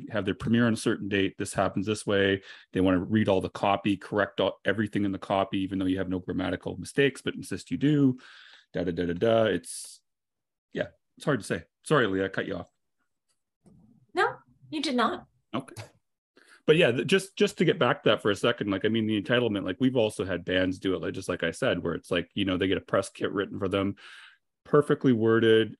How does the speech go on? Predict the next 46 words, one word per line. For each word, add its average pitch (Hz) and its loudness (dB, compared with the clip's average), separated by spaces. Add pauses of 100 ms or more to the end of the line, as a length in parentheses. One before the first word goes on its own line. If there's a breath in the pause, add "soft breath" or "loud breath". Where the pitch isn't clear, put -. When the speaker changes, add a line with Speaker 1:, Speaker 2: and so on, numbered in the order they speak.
Speaker 1:
um, 98 0 (100)
but 110 -2
then 104 -2
they 104 2
wanna 98 2
change 104 0
the 98 2
entire 92 2
thing, 110 -2 (140)
you - -2
know, 90 -4
change 95 0
the 92 -4
grammar, 117 2
change 87 -6
everything. 110 0 (400 soft breath)
And 101 2
you 110 4
tell 196 4
them 90 0
and 87 2
you're 92 0
like, 87 -2
"Dude, 113 0
this 107 -12
isn't 101 -2
gonna 87 -2
work. 85 -4
It's 85 -20
not 80 -4
gonna 90 -6
fly 87 -4
with, 85 -6 (180)
with - -10
the 90 -2 (380)
reviewers. 127 2
They're 85 0
not 82 -4
gonna 85 -6
like 98 -2
it. 87 -6
They're 85 -6
gonna, 80 -10 (200)
they 87 -2
won't 90 -2
wanna 85 -6